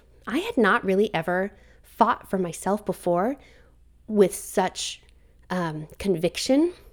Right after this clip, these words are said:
that I did at that time. So, like, what are you proud of yourself for doing? How did you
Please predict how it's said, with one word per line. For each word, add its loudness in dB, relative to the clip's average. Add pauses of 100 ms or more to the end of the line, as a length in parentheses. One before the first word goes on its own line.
(140)
that 2
I 2
did -2
at -12
that -6
time. -10 (1040)
So, 0
like, 4 (580)
what 6
are 4
you 4
proud 0 (100)
of -6
yourself -8
for -8
doing? -8 (480)
How 4 (220)
did -4
you 2